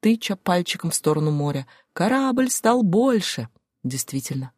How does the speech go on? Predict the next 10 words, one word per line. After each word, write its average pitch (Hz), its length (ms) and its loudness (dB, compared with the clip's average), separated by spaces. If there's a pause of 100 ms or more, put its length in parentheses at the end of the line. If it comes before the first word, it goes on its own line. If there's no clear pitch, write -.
корабль 165 440 -2
приближался, 127 840 -6 (240)
и 180 100 4
по 185 120 6
мере 214 240 6
того, 175 260 0
как 185 200 -2
он 190 100 -2
становился 170 560 -2
ближе, 190 320 0